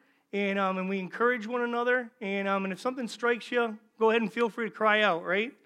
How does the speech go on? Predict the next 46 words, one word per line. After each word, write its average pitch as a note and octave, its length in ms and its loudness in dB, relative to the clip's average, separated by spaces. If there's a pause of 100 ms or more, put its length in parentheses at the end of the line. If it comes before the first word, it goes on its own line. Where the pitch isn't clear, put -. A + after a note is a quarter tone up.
(680)
Um, F#3 540 4 (640)
the G3 60 -6
power C#4 240 6
of C4 60 0
his G#3 140 0
word A#3+ 220 6
in A3 60 4
Isaiah A3+ 400 4
fifty-five B3 640 2
eleven. G3+ 600 2 (1600)
So B3+ 140 2
Romans D4 340 8
eight C4+ 160 2
twenty-eight, G#3+ 440 0
let's F#3 180 -8
back G#3 260 4
up. G3+ 120 2
"All A#3+ 180 8
things B3+ 280 0
work C4 220 0
together A3 380 4
for G#3+ 140 -4
good C4 420 -2 (320)
to - 80 -10
those B3 260 0
who A3 120 -2
love G#3 360 2
God A3+ 300 4
and G3+ 80 -2
have F3 100 -6
been F3+ 140 -4
called G#3 300 2
according G#3+ 340 0
to F3+ 80 -6
his G#3+ 260 -2
purpose." G3 640 -4 (320)
And A#3 100 2
in C4 80 4
the A#3+ 80 4
Bible, B3 380 4
that B3 220 4
plan's B3+ 440 0
laid A3+ 280 0
out A#3+ 220 2
for F3 320 0
us. G3 260 -8